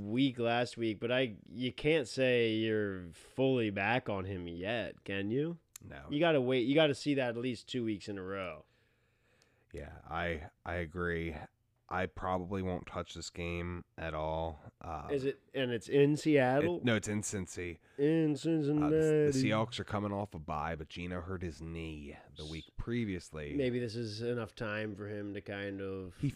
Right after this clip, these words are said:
Speaker 1: on the
Speaker 2: finished
Speaker 1: good foot?
Speaker 2: he finished the game, so it obviously wasn't too bad, but he had to miss a little bit of time, had to go in and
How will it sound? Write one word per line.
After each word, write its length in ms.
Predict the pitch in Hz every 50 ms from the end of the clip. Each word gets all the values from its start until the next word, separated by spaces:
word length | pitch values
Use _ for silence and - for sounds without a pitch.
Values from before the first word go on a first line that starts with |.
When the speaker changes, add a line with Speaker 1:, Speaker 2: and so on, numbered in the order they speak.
| - 117
Speaker 1:
on 60 | 170
the 60 | 175 180
Speaker 2:
finished 140 | 101 92
Speaker 1:
good 180 | 107 117 123 120
foot? 300 | - 156 175 180 185 175
Speaker 2:
he 100 | 175 185
finished 420 | 175 - 190 185 190 190 - - -
the 80 | -
game, 380 | 123 113 117 107 104 98 92 92
so 120 | - 110
it 60 | 101 98
obviously 440 | 104 104 104 101 104 101 - - 101
wasn't 300 | 95 92 90 82 73 -
too 220 | - - 101 92
bad, 340 | 80 87 85 85 85 82 76
but 180 | 78 85 82 - - - - - _ -
he 100 | 92 95
had 120 | 95 90
to 60 | 90
miss 220 | 92 92 92 - -
a 60 | 95
little 100 | 95 90
bit 80 | 85
of 60 | 87 -
time, 160 | 95 87 87
had 100 | 85 82
to 60 | 85
go 180 | 90 87 85 82
in 60 | 82
and 80 | 80